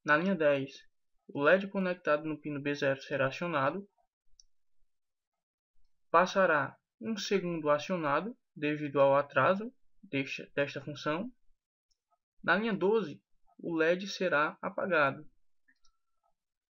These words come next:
devido à função output low, ou seja, com esta função, o pino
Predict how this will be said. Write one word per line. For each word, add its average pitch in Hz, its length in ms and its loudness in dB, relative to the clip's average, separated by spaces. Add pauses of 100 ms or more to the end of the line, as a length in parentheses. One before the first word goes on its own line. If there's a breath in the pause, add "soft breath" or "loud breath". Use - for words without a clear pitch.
(1500)
devido 160 480 0
à 165 100 4
função 170 560 -6 (460)
output 170 500 0
low, 139 360 -4 (160)
ou 170 160 -4
seja, 135 320 -4
com 143 160 -2
esta - 180 -8
função, 185 580 -6 (720)
o 160 120 -10
pino 247 520 -2